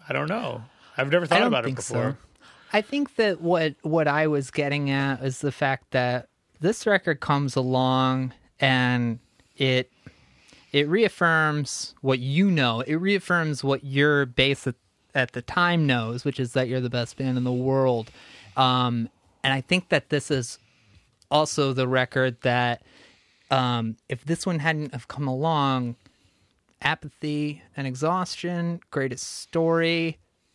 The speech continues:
Speaker 2: the way that those are, are viewed now m-, is gonna be completely different. It's like this record really just elevated the entire catalog. Um,
Speaker 1: Oh, for sure.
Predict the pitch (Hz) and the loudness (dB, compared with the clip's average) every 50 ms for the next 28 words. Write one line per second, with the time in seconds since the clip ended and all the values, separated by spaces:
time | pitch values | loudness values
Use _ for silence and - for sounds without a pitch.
0 | _ _ _ _ _ _ _ _ _ 131 131 143 156 175 196 220 226 220 190 180 | _ _ _ _ _ _ _ _ _ 0 2 2 4 4 4 2 2 0 0 2
1 | 180 185 185 170 156 165 156 151 143 139 - _ - 139 139 135 127 135 151 165 | 2 2 2 2 2 2 2 2 0 -2 -4 _ 0 0 0 0 -2 -4 -2 0
2 | 170 156 139 135 139 139 147 151 160 156 143 131 127 123 123 120 117 117 - _ | 0 0 0 0 0 0 2 2 2 2 2 2 0 0 0 -2 -4 -6 -10 _
3 | _ _ _ _ _ _ _ _ _ _ _ _ _ _ _ _ _ _ _ _ | _ _ _ _ _ _ _ _ _ _ _ _ _ _ _ _ _ _ _ _
4 | _ _ _ _ _ - - _ _ _ _ - 143 143 143 151 - - 147 143 | _ _ _ _ _ -20 -20 _ _ _ _ -6 -4 -2 -2 -2 -2 0 0 0
5 | 131 - - - 143 139 127 127 123 - - - 131 120 135 131 131 110 127 123 | 0 -2 -2 -2 -2 0 -2 -4 -6 -6 -6 -8 -4 -2 -2 -2 0 0 -2 -2
6 | 120 131 120 - - 120 107 107 113 113 - 139 127 117 120 120 117 _ _ _ | 0 -2 -2 -2 -4 -8 -8 -8 -10 -6 -2 -2 -2 -2 -4 -10 -16 _ _ _
7 | _ _ _ _ - 165 180 170 - - 170 156 147 - 147 139 123 127 131 135 | _ _ _ _ 0 0 0 0 0 0 0 0 0 0 -2 -2 -2 -4 -8 -8
8 | 139 139 147 151 151 143 143 135 - 143 127 - - - - - 143 143 139 135 | -4 0 0 2 2 2 2 0 0 -2 -4 -4 -6 -6 -2 0 0 0 2 2
9 | 135 135 135 131 123 120 - 127 120 120 123 - - - 147 139 143 139 131 127 | 0 0 0 0 -4 -4 -4 -4 -2 -4 -4 -8 -6 -4 -2 0 0 0 -2 -2
10 | - - 131 123 120 120 120 117 120 123 123 123 120 117 113 - - _ _ _ | -2 -2 -2 0 0 -2 -2 -2 0 0 0 0 -2 -4 -6 -10 -18 _ _ _
11 | _ _ _ _ _ _ - 123 123 117 117 113 110 107 104 104 101 107 - 214 | _ _ _ _ _ _ -2 -2 0 0 0 -2 -4 -4 -6 -8 -10 -8 -4 -2
12 | 175 151 - - 143 123 - - 131 113 113 - | -2 -2 -2 -4 -6 -6 -6 -8 -8 -10 -12 -14